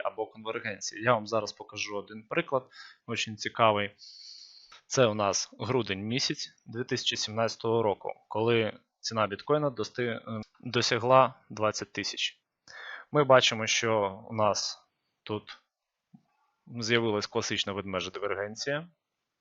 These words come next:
Ось така вона велика, розтягнута,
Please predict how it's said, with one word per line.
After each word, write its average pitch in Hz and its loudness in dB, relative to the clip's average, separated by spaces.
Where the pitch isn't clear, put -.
Ось 104 -8
така - 0
вона 95 -2
велика, 107 -4
розтягнута, 98 -4